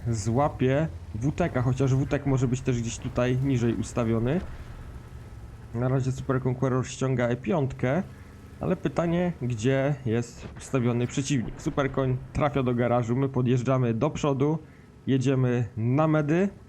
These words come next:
tam mamy C S A sześćdziesiąt trzy i Char Futura. Pytanie tylko, ile ci gracze mają H P, bo nie wydaje mi się, żeby oni byli jacyś tacy na fullu. Raczej są poobijani, to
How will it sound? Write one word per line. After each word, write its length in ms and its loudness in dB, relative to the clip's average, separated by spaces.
tam 140 2
mamy 280 2
C 260 0
S 140 -2
A 80 0
sześćdziesiąt 500 -2
trzy 340 -2
i 80 0
Char 340 0
Futura. 500 0
Pytanie 380 0
tylko, 400 -2
ile 220 2
ci 320 0
gracze 600 0
mają 480 2
H 80 0
P, 180 0
bo 140 2
nie 120 2
wydaje 340 2
mi 60 -2
się, 140 0
żeby 200 0
oni 180 0
byli 340 2
jacyś 340 -2
tacy 500 0
na 140 0
fullu. 500 4
Raczej 340 2
są 280 0
poobijani, 580 2
to 280 -2